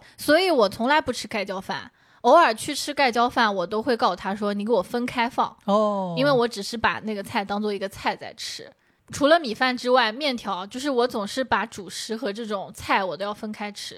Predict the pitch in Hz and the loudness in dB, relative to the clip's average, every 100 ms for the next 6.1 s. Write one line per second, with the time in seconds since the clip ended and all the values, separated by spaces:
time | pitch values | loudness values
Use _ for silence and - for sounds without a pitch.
0 | - _ - 180 349 294 202 185 170 190 | -20 _ 0 0 2 4 4 2 0 -2
1 | 160 - - 226 160 151 147 147 156 151 | -4 -8 -4 -2 0 0 -2 -2 -4 -4
2 | 135 123 123 - _ 285 240 370 330 185 | -4 -6 -10 -14 _ -4 0 4 4 2
3 | 247 185 - 320 349 - 226 330 302 139 | 0 0 2 4 4 2 0 0 -4 -6
4 | _ _ - 190 262 285 180 269 311 196 | _ _ 2 6 6 4 2 2 4 2
5 | - 285 320 202 214 196 165 277 285 - | 6 6 8 6 2 2 2 2 0 -4
6 | 127 | -12